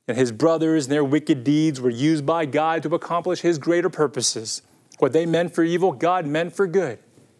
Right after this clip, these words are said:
And think as well of Habakkuk and his complaint about the Babylonians. If you've ever read his short book in the Old Testament, it is just one sustained question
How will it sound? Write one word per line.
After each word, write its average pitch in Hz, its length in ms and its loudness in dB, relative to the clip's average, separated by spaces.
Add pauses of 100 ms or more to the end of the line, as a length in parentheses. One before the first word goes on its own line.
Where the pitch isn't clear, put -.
(440)
And 147 100 2
think 220 240 2
as 196 180 2
well 185 360 2
of 180 140 0
Habakkuk 185 640 -4 (560)
and 156 160 2
his 185 320 2
complaint 190 640 -2
about 170 280 0
the 180 60 0
Babylonians. 190 920 -2 (640)
If 113 140 -12
you've 123 100 -2
ever 175 160 2
read 175 320 2
his 175 180 0
short 196 360 0
book 190 240 0
in 165 120 2
the 170 220 -2 (140)
Old 190 220 2
Testament, 165 500 0
it 185 120 4
is 156 220 0 (180)
just - 220 0
one 208 540 0
sustained 196 640 0
question 143 600 -2